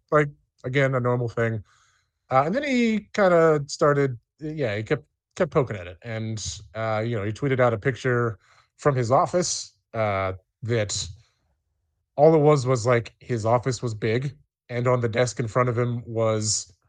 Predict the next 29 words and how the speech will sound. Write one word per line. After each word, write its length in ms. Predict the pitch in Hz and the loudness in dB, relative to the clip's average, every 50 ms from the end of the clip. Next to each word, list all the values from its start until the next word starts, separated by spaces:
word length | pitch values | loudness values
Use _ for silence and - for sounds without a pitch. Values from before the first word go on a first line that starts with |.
| _ _ _ _ _ _ _ _ _ _ | _ _ _ _ _ _ _ _ _ _
two 200 | - - 185 185 | -4 -2 0 0
significant 520 | 185 - 170 147 151 151 143 139 135 127 104 | 0 0 0 2 2 2 2 2 0 0 2
things. 440 | 131 123 113 110 110 113 - - - _ _ _ _ _ _ _ _ _ _ _ _ | 2 0 0 0 -4 -4 -6 -6 -8 _ _ _ _ _ _ _ _ _ _ _ _
Right 180 | - 147 160 180 | 4 4 6 6
in 60 | 175 | 4
front 220 | 147 - 156 151 147 | 2 2 4 4 6
of 60 | 131 | 4
him 160 | 139 143 135 | 4 2 2
was 220 | 123 117 120 113 113 | 2 0 0 0 0
a 40 | 113 | -2
little 260 | 120 127 139 151 147 | 0 2 4 4 2
paper 280 | 120 - 143 131 135 131 | 4 0 -2 0 0 0
that 100 | 113 117 | -2 -2
said, 340 | 113 - - 117 110 98 101 - - - _ _ _ _ _ _ | -2 0 0 0 0 -2 -6 -12 -16 -20 _ _ _ _ _ _
like, 240 | - 110 107 104 - _ _ | -4 -4 -4 -4 -12 _ _
"Let's 220 | - 180 185 - - | 2 2 2 2 4
go 160 | - 180 160 | 2 4 4
get 220 | 151 131 165 160 156 | 4 2 0 0 0
more 220 | 143 135 139 131 | 0 2 2 0
players." 680 | 117 - - 143 135 123 104 90 92 95 98 - - - - _ _ _ _ _ _ _ _ | 0 0 2 2 2 2 2 -2 -6 -6 -6 -6 -8 -8 -12 _ _ _ _ _ _ _ _
And 180 | 131 131 131 120 | -4 -2 0 2
then 340 | 131 131 127 123 123 123 | 2 2 2 2 0 -2
the 100 | 110 120 | -2 -4
paper 340 | 110 - 185 190 - 139 139 | -2 0 -2 0 2 2 2
was 180 | 131 127 123 113 | 2 2 -2 -2
kind 240 | - - 156 151 147 | 2 2 4 4 4
of 100 | 135 120 | 2 2
overlapping, 800 | 156 151 127 127 123 151 190 180 147 - 139 131 123 123 117 - _ _ _ _ _ _ _ _ _ _ _ _ | 0 2 2 0 0 2 0 0 0 0 -2 -2 0 -2 -6 -8 _ _ _ _ _ _ _ _ _ _ _ _
like, 280 | 123 131 127 123 - | -2 -2 -2 -2 -6